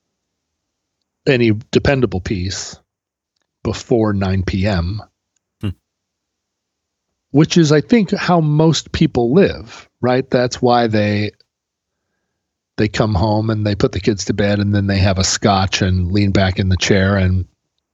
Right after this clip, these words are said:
Speaker 1: and I don't know, watch T V or whatever people do.
Speaker 2: Absolutely, yeah. Well, that's,
Speaker 1: Um,
Speaker 2: and that's the, that's the frustrating point of my son, who's, like,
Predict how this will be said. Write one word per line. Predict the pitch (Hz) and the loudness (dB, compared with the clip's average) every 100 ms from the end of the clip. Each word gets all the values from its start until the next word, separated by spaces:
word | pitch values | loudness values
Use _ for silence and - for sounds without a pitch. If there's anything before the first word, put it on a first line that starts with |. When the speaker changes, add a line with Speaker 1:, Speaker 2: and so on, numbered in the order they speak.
| _ _ _ - | _ _ _ -4
Speaker 1:
and | 101 95 95 90 - _ _ _ _ _ _ _ | -2 0 0 -2 -8 _ _ _ _ _ _ _
I | 107 | -2
don't | 98 | 0
know, | 80 | 0
watch | 98 95 - | 0 0 0
T | - | 0
V | 90 92 | 2 0
or | 92 | 0
whatever | 92 90 92 | 0 0 -2
people | - 92 | -2 -2
do. | 127 | -2
Speaker 2:
Absolutely, | 107 82 90 - 78 | -2 -2 -2 -4 -8
yeah. | 101 76 _ _ _ _ _ _ _ _ _ _ - | -8 -10 _ _ _ _ _ _ _ _ _ _ -4
Well, | 208 | 2
that's, | 107 104 | 2 2
Speaker 1:
Um, | 139 | 0
Speaker 2:
and | 139 | 0
that's | 156 180 | -2 -4
the, | - 123 | -6 -4
that's | 147 151 | -4 -4
the | 120 | -4
frustrating | 139 139 160 147 110 | -4 -2 -2 -4 -4
point | 120 117 | -4 -4
of | 101 | -2
my | 104 | -2
son, | 98 - 107 117 | -2 -4 -4 -4
who's, | 113 98 90 | -4 -4 -2
like, | 92 | -6